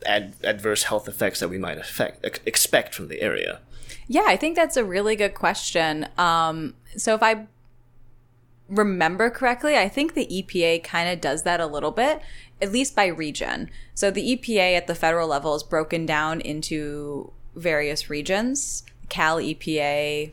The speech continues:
Speaker 2: people in California tend to know that. Um, but then, um, there's, like, the Southwest region, like, the Midwest region, 'cause, you know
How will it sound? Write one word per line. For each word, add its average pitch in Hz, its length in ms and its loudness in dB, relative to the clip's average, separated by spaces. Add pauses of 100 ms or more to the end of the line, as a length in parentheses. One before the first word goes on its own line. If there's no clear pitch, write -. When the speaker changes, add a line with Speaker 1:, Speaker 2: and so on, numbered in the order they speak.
Speaker 2:
people 151 240 -6
in 147 80 -6
California 151 480 0
tend 151 280 -4
to 160 60 -2
know 147 220 -2
that. 151 480 0
Um, - 320 -4 (380)
but 175 160 0
then, 160 640 -2 (320)
um, 135 540 -2 (1040)
there's, 160 840 2 (120)
like, 156 220 -8
the 170 100 0
Southwest 180 680 2
region, 190 800 2
like, 143 160 -4
the - 60 -4
Midwest 170 580 0
region, 165 680 0 (720)
'cause, 233 160 -2
you 208 80 0
know 160 360 0